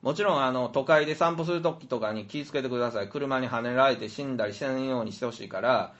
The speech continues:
まあ、私みたいに田-、田舎町に住んでれば、非常になんか安心して散歩とかできるんですけど、まあ、そういう、その、気楽な状態での、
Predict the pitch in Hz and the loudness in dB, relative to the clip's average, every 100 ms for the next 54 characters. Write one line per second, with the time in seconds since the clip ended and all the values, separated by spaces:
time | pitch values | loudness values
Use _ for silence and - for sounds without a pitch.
0 | - _ - 151 131 127 131 147 147 139 | -20 _ -4 2 2 2 -2 -4 0 0
1 | 117 127 151 - 139 151 151 139 110 110 | 2 -2 -4 -6 -2 0 2 0 0 -4
2 | 110 117 120 123 107 98 98 - 127 120 | -6 -4 0 0 0 -2 -6 -8 -6 -2
3 | 120 117 110 110 - 117 113 117 135 131 | -2 -2 -6 -8 -6 -6 -2 0 0 -2
4 | 135 127 - 95 - - 107 110 - 120 | -4 -4 -4 -6 -6 -10 -6 -6 -2 0
5 | 101 107 123 120 101 95 - 117 107 - | 0 -4 -6 -6 -6 -10 -8 -2 -2 -4
6 | - _ _ - 233 208 269 285 277 311 | -18 _ _ 0 2 4 4 4 2 2
7 | 262 113 - _ _ _ - 170 165 156 | 2 0 -6 _ _ _ -6 -4 -2 -4
8 | 131 - 254 196 127 123 147 120 123 123 | -6 0 6 6 4 -2 0 0 0 2
9 | 131 131 127 135 170 127 | 2 2 2 -2 0 -2